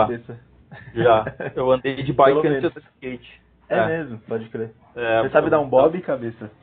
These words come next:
Speaker 2: Eu sabia dar as manobras, da, como é que chamava na época, né? Tipo, cancan, essas porcarias
Speaker 1: Pode
Speaker 2: tudo eu
Speaker 1: crer.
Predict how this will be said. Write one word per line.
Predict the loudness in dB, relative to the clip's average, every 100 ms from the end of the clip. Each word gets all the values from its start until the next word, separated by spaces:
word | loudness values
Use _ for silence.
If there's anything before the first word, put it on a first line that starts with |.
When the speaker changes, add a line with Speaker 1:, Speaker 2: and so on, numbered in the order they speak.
| _ -20 -20 -20 _ -12
Speaker 2:
Eu | -8
sabia | -2 0 4 4
dar | 6 4
as | 4
manobras, | 0 0 0
da, | -2 -6 -12 -10
como | -8
é |
que | -4
chamava | -2 0
na | 2 2
época, | 2 0 -2
né? | -2 -2
Tipo, | -8 -2
cancan, | 0 0 -2 0 2 0
essas | -6 -14 -20 -12
porcarias | -10 -4 -2 -2
Speaker 1:
Pode | -2
Speaker 2:
tudo | -4
eu |
Speaker 1:
crer. | -4